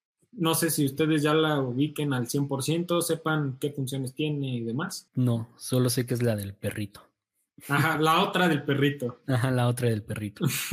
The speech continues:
Speaker 1: <laughs> Pero sí, justamente, digo, yo hice un video hace poquito, bueno, ayer, hace unos días, cuando ustedes estén viendo esto, pero prácticamente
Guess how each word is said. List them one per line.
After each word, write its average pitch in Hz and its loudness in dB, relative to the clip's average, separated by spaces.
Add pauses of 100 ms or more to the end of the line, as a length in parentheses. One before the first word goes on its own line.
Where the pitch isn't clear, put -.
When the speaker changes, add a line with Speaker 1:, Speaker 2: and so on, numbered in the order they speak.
(180)
Speaker 1:
<laughs> - -4
Pero 156 4
sí, 175 6
justamente, 180 4 (400)
digo, 165 2
yo 165 0
hice 170 2
un 185 4
video 151 4
hace 147 0
poquito, 156 -4
bueno, 143 -2
ayer, 165 0 (120)
hace 151 -6
unos 143 -2
días, 151 -2
cuando 147 -4
ustedes 139 -2
estén 143 -4
viendo 151 0
esto, 185 -2 (760)
pero 165 4
prácticamente 180 2